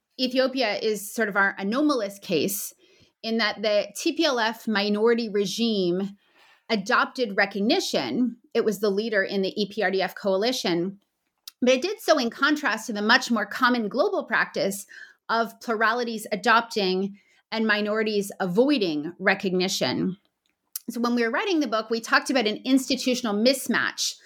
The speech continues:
between the ethnic power configuration and the decision or the trend in the decision to recognize or not. And in that in itself, one of the things that the Ethiopia case helped us see more vividly,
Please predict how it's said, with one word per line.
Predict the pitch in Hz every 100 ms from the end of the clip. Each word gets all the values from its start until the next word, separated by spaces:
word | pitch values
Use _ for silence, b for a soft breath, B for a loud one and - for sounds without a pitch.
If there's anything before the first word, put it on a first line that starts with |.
| B B B
between | 240 - 269 240
the | 240
ethnic | 233 247 -
power | - 285 294
configuration | 269 240 220 190 180 180 - 180 185 190 b b b _
and | 214 202 208
the | 214 196 196 196
decision | 220 214 240 233 220
or | 190
the | 175
trend | 185 - 330 330 226 185 180
in | 226
the | 196
decision | 185 202 214 196 196
to | 185 190
recognize | 196 196 196 180 170 170 -
or | 180
not. | 175 180 190 170 - - - _ _ _ _ - _ _ _ _ - -
And | 269
in |
that | 311 403 466 403 -
in | 247
itself, | 240 - - 233 202 202
one | 240
of | 262
the | 254
things | 247 226
that | 208
the | 196 226
Ethiopia | 214 208 220 208
case | 214 196
helped | 220 214
us | 214 196
see | -
more | 214 185
vividly, | 170 233 233 196 185 165 165